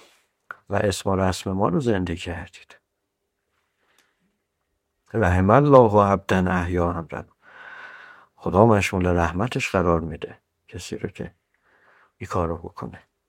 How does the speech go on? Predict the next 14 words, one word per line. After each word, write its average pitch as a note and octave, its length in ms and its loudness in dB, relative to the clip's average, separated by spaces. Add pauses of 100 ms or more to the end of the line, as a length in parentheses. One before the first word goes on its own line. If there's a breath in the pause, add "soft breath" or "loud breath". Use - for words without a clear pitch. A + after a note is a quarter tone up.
(540)
و F#2 80 -10
همش F2 680 -2
در E2+ 140 -8
صدد F2 460 -6
اینه F#2 240 -4
که - 180 -14
یه E2+ 140 -4
جوری F#2 420 -6 (440 soft breath)
حرفای F2 520 -4
اینا F2+ 300 -4
رو F2+ 100 -4
به F2 120 -8
مردم D#2 440 -12
برسونه. - 560 -14